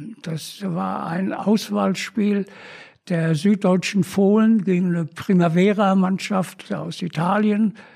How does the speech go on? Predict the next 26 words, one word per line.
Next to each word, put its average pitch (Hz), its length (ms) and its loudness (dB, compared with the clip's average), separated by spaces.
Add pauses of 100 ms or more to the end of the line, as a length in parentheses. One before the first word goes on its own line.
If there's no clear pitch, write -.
(500)
Trainer 196 580 0
Paul 175 360 -4
Oswald. 214 640 -2 (380)
<laughs> - 400 -4 (680)
Und 185 500 -2
da 175 300 -2
hat 165 160 -4
man 175 160 0
sich 175 240 0
natürlich 180 600 0
dann 170 320 -2
später 180 640 0
wieder 196 340 4
gesehen 190 540 0
in 165 140 -4
der 160 120 -6
deutschen 165 420 -6
Amateurnationalmannschaft. 190 1800 0
Da 156 120 -10
haben 160 140 -10
wir 160 60 -12
in 156 180 -10
Longwy 202 640 2
gegen 156 220 -2
Frankreich 185 580 -4
gespielt 175 560 -6